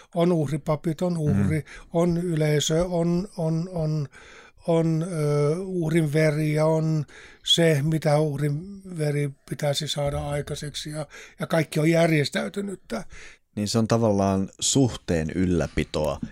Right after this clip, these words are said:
Speaker 3: Jumalaan
Speaker 2: Mm.
Speaker 3: tai korkeampiin
Speaker 1: Kyllä,
Speaker 3: voimiin. Siinä
Speaker 1: kyllä.
Speaker 3: missä ehkä tää uhraaminen, mistä me ton äskeisen kummallisen ajatusketjun aikana puhuttiin, on semmoista, mä ehkä kutsun sitä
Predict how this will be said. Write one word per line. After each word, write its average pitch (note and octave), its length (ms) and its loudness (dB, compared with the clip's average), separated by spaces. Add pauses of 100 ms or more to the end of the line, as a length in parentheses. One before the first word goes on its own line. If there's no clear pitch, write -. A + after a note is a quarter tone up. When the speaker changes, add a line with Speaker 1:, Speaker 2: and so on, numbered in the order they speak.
Speaker 3:
Jumalaan E2+ 520 2
Speaker 2:
Mm. E2 60 -4
Speaker 3:
tai D2 160 -4
korkeampiin D2+ 720 -6
Speaker 1:
Kyllä, E3 320 2
Speaker 3:
voimiin. E2 240 -2
Siinä G2+ 260 2
Speaker 1:
kyllä. G2 120 4
Speaker 3:
missä G2 380 2
ehkä G2 200 -2
tää G2+ 460 2
uhraaminen, E2+ 760 -2
mistä E2 380 -4 (480)
me F2 140 -2
ton E2 280 0
äskeisen F2 760 -2
kummallisen E2+ 580 0 (500)
ajatusketjun F#2 760 0
aikana F2 280 -2
puhuttiin, E2 420 -4
on E2+ 100 -2
semmoista, E2 520 -4 (340)
mä E2 240 -2
ehkä E2 220 -4
kutsun E2+ 340 -6
sitä D#2 380 -2